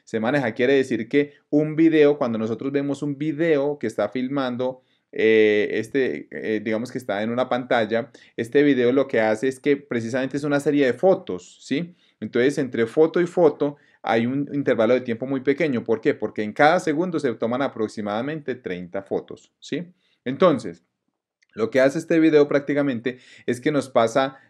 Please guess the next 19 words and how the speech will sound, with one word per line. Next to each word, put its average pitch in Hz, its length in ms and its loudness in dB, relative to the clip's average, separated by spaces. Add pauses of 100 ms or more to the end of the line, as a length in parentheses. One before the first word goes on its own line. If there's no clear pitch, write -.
de 117 340 0
forma 127 420 0
lenta, 131 720 0 (240)
nos 117 160 -6
pasa 120 240 2
de 135 80 2
forma 120 320 -2
lenta, 123 560 -2
eh, 104 380 -2
una 156 500 2
foto, 139 800 0
eh, 101 480 -2
y 120 80 -4
la 120 120 2
siguiente. 143 440 -4
Entonces, 117 240 -14
por 127 100 0
ejemplo, 117 240 0
acá, 156 420 0